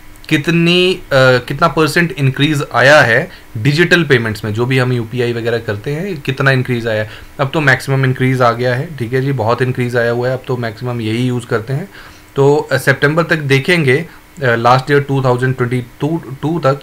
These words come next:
तो इसका इंक्रीज था ट्वेंटी फ़ोर पॉइंट वन थ्री परसेंट, ये इंक्रीज आया था। नेक्स्ट चलेंगे, which state government recently launched the vision for all school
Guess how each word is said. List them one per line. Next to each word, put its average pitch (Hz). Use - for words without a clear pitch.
तो 156
इसका 147
इंक्रीज 135
था 160
ट्वेंटी 139
फ़ोर 143
पॉइंट 143
वन 120
थ्री 117
परसेंट, 117
ये 110
इंक्रीज 107
आया 92
था। 117
नेक्स्ट 113
चलेंगे, 143
which 175
state 190
government 165
recently 165
launched 143
the 143
vision 135
for 131
all 120
school 131